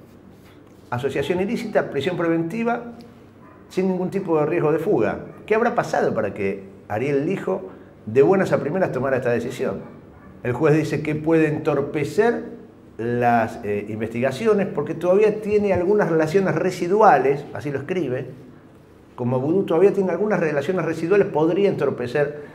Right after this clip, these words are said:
la investigación de la causa. Bueno, un verdadero mamarracho, un nuevo verdadero mamarracho que, este, arremete contra el Estado de Derecho. Cosa que es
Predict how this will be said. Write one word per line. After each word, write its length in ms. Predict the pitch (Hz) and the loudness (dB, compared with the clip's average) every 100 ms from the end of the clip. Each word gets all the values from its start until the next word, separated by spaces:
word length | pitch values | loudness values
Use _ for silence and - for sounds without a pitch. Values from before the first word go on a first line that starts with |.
| - | -12
la 80 | 107 | -4
investigación 440 | 117 113 120 120 131 | -2 -2 -2 -4 -2
de 80 | |
la 140 | 123 120 | -2 0
causa. 300 | 110 101 143 | 0 0 0
Bueno, 200 | 180 269 | 0 0
un 60 | |
verdadero 500 | 226 202 175 180 208 | 2 2 4 2 4
mamarracho, 600 | 185 160 170 180 151 170 165 - - - | 4 6 6 6 6 2 -2 -8 -18 -2
un 360 | 160 175 - - | 0 0 -4 -8
nuevo 540 | 127 196 254 165 107 | 0 4 6 6 6
verdadero 440 | 104 104 104 139 131 | 2 2 2 2 0
mamarracho 720 | 127 135 135 143 123 139 151 - - - - - - - - - - - | 0 0 2 0 0 -4 -4 -8 -20 -20 -20 -20 -20 -20 -20 -20 -10 2
que, 300 | 165 - - | 4 4 2
este, 400 | 101 - 104 - | 0 2 0 4
arremete 640 | 123 151 151 175 170 165 | 4 6 6 4 2 0
contra 560 | 147 147 147 139 123 110 | 2 0 4 4 4 2
el 80 | 107 | 0
Estado 360 | 101 120 104 | 0 0 2
de 60 | 123 | 2
Derecho. 460 | 190 104 - 71 - - - - - - - | 2 0 -4 -10 -12 -20 -20 -20 -20 -20 -4
Cosa 300 | - - 170 | -2 0 4
que 120 | 196 | 6
es 180 | 202 | 6